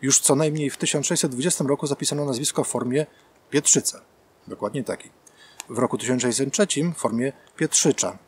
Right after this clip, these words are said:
Nie dają głowy, że to zapisy najstarsze. W każdym razie i tu mamy pewne wahanie form zapisu. Czy źródłem nazwiska było tutaj imię Piotr czy Piotromiła?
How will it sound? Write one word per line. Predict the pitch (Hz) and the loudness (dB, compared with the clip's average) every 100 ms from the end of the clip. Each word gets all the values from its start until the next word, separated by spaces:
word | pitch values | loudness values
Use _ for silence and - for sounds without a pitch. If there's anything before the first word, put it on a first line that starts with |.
| - | -12
Nie | 165 156 | -2 2
dają | 175 156 131 | 4 4 4
głowy, | 117 139 | 2 2
że | |
to | 143 143 | 0 0
zapisy | 139 156 | 0 -2
najstarsze. | 151 160 - 127 - - - - | 0 0 2 2 0 -6 -12 -6
W | |
każdym | - 160 151 | 2 2 4
razie | 123 110 143 175 - - | 2 2 0 -2 -8 -8
i | 208 | 2
tu | 196 | 4
mamy | 147 127 | 4 2
pewne | 117 120 | 0 -2
wahanie | 113 117 110 | -2 -2 -2
form | - 95 95 | -4 -8 -10
zapisu. | 95 - - - _ _ _ - | -12 -8 -8 -10 _ _ _ -4
Czy | 156 | 0
źródłem | 151 160 151 | 2 2 4
nazwiska | 143 147 - 143 | 2 2 2 2
było | 143 143 | 2 -2
tutaj | 147 160 147 | -2 -2 0
imię | 147 | 0
Piotr | 127 147 - | 2 0 2
czy | - 147 | -2 0
Piotromiła? | 147 - 143 135 160 208 | 0 0 0 4 4 4